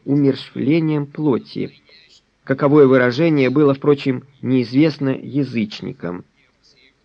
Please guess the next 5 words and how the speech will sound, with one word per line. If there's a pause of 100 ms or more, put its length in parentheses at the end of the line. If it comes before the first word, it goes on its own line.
Подобное
же
упражнение
они
называли